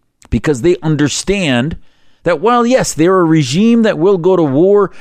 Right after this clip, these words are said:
for ten years and lose a million of their own people, as they did in the Iran-Iraq War, but they're a regime that wants to stay in power.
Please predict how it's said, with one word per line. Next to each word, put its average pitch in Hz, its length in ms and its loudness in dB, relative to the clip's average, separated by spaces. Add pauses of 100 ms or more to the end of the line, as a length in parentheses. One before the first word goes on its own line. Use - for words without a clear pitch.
(160)
for 165 160 -4
ten 220 360 -4
years 196 440 0
and 139 140 -2
lose 170 240 0
a 156 60 0
million 202 400 0
of 180 100 -2
their 170 160 0
own 160 160 0
people, 160 380 -2
as 127 120 -2
they 135 140 0
did 139 220 -2
in 139 80 -4
the 127 100 -2
Iran-Iraq 131 720 0
War, 151 400 0 (920)
but - 160 -4
they're 156 180 2
a 151 40 0
regime 143 580 0
that 120 180 -2
wants 143 480 -2
to 156 100 -10
stay 117 440 -2
in 117 340 -4
power. 101 640 -4